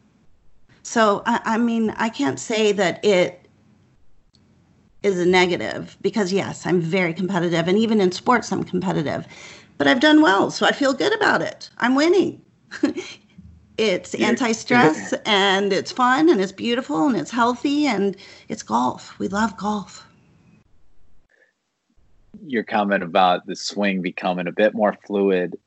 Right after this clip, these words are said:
Speaker 2: as your focus, you know, gets, you get more focused out there. That, that reminds me of a, a Doctor Joe saying, which is, you know, in the golf swing, we do all these think-, all this thinking, right?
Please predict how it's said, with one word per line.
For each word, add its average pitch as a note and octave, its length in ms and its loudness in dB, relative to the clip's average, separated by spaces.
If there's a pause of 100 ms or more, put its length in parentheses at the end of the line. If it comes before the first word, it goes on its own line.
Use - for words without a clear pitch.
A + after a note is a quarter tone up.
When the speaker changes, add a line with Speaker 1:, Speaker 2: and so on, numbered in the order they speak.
(160)
Speaker 2:
as F#2 440 0 (120)
your G2+ 180 -2
focus, G2+ 840 0 (440)
you G2+ 120 -8
know, F2+ 120 -4
gets, - 680 -2
you G2 100 -6
get G2 160 0
more F#2+ 160 -4
focused A#2+ 440 0
out E2+ 200 -2
there. F2 260 -2 (440)
That, G2+ 240 2
that A2 140 4
reminds G2 360 2
me F#2 180 -4
of E2+ 140 -4
a, E2+ 180 -2 (220)
a F#2 60 -8
Doctor F2 320 0
Joe B2+ 240 0
saying, E2 500 -6
which F#2+ 320 -6
is, F2 380 -4 (160)
you G2 80 -6
know, F#2 80 -6
in A2 180 -2
the G#2+ 80 0
golf F#2+ 280 4
swing, E2+ 360 -8 (100)
we G2 140 -4
do G2 140 4
all G2 140 6
these F2+ 180 -4
think-, G#2 300 -4 (220)
all A#2 140 4
this C3 160 0
thinking, C3+ 380 -8 (380)
right? G2 280 2